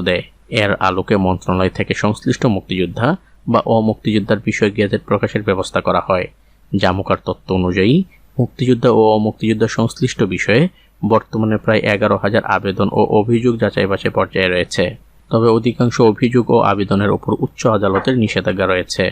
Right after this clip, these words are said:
রাজধানীর কাকরাইলে স্কাউট ভবনে গিয়ে গতকাল দেখা গেছে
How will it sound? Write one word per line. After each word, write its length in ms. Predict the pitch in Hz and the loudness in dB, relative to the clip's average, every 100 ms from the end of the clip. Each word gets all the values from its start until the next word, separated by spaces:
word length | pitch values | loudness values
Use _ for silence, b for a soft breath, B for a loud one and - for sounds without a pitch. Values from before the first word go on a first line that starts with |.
| - - | -6 -4
রাজধানীর 580 | 113 113 117 117 120 123 - | 0 2 2 0 2 0 0
কাকরাইলে 500 | 104 - 110 104 107 | -2 0 -2 0 -2
স্কাউট 360 | - 104 98 98 | -4 -2 0 0
ভবনে 360 | - 101 95 92 | -2 0 0 0
গিয়ে 220 | 95 95 | 0 0
গতকাল 440 | 92 101 95 92 95 | 0 -2 -2 -2 -2
দেখা 220 | 92 95 | -2 -2
গেছে 300 | 90 90 - | -2 -4 0